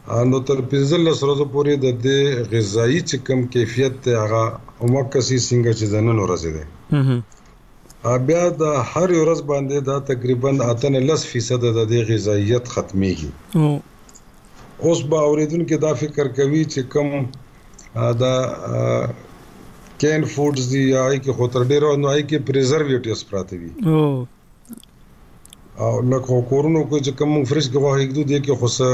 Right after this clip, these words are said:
Speaker 1: پریزرویټیوز نه وي.
Speaker 2: او.
Speaker 1: نو بیا که څوک غواړي، لکه څنګه دغه د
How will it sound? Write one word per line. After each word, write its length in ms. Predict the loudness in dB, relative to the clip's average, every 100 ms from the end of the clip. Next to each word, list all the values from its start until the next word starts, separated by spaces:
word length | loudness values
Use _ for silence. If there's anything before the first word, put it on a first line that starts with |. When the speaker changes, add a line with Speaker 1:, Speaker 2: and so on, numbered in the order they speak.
| 2 0 0
Speaker 1:
پریزرویټیوز 720 | 0 2 2 2 2 0 2
نه 120 | 2
وي. 220 | 0 -4 -10 -20 -6 0
Speaker 2:
او. 280 | 2 2 -2 -10 -20 -20 -20 -20 -4
Speaker 1:
نو 100 | -2
بیا 180 | 2 2
که 140 | 2
څوک 240 | 0 0 0
غواړي، 300 | 2 4 4
لکه 200 | 2 0 -2
څنګه 280 | 0 0
دغه 280 | 0 2 2 2 0 -2 0
د 260 | 2 0